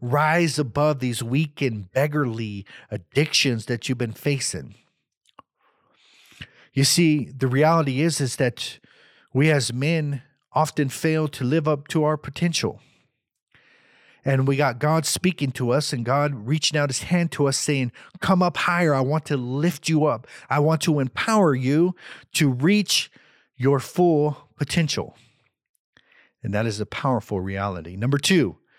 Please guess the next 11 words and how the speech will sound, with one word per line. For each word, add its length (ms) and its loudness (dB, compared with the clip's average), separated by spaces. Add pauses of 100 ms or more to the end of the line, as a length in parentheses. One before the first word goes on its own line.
(560)
in 240 -4
this 200 -2
growth 640 -2
definition 560 -4
is 280 -6
to 200 -2
experience 1080 -2 (140)
growth 640 0 (120)
and 160 -4
development 640 -2 (160)
progression. 680 -2